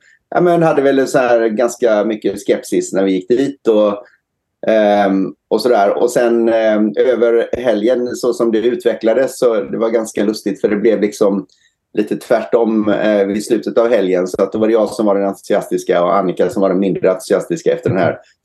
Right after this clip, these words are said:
första helgen, när vi började insåg, inse liksom, eh, vad vi hade för strategier och vad det betydde för oss och,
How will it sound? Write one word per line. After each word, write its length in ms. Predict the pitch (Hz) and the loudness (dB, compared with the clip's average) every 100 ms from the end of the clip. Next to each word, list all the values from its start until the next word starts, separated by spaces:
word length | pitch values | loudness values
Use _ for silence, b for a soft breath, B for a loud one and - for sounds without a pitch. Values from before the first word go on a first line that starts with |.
| 120 | -6
första 160 | - 101 | 0 0
helgen, 360 | 104 92 90 | 2 2 0
när 100 | 87 | 0
vi 80 | 104 | 0
började 220 | 98 101 | 2 2
insåg, 580 | 117 92 - 98 98 101 | 0 -2 -4 -2 -2 -2
inse 480 | 98 123 107 - 120 | -4 -2 -2 2 2
liksom, 480 | 117 107 101 92 80 b b b _ | 2 0 -2 0 -4 b b b _
eh, 320 | 95 98 92 90 | 0 0 0 0
vad 140 | 92 | 2
vi 80 | 92 | 2
hade 280 | 98 87 80 | 0 -2 -4
för 80 | |
strategier 760 | 90 - 92 92 - 92 85 87 | -4 -4 -2 -4 -2 -2 0 0
och 60 | |
vad 160 | 87 87 | 0 0
det 60 | 87 | -2
betydde 400 | 82 - 82 - | -2 -4 -4 -2
för 240 | 95 82 | 0 0
oss 300 | 82 78 - | 0 -4 -4
och, 280 | 85 82 - | -2 -2 -4